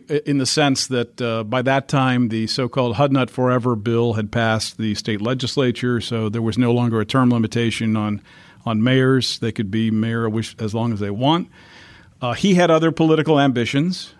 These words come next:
Uh, he ran unsuccessfully for Secretary of State, and several of us were involved with that effort. That was difficult, uh, because he lost. He wasn't a co-, uh, wasn't used to losing. And, of course, he, he lost to the, the man who's our current mayor, Mayor Hogsett.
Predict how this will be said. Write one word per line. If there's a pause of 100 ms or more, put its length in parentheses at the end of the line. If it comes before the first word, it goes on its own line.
(140)
Uh,
he
ran
unsuccessfully
for
Secretary
of
State,
and
several
of
us
were
involved
with
that
effort. (180)
That
was (560)
difficult, (580)
uh,
because
he
lost.
He
wasn't
a
co-,
uh,
wasn't
used
to
losing. (580)
And,
of
course,
he,
he
lost
to
the,
the
man
who's
our
current
mayor, (460)
Mayor
Hogsett.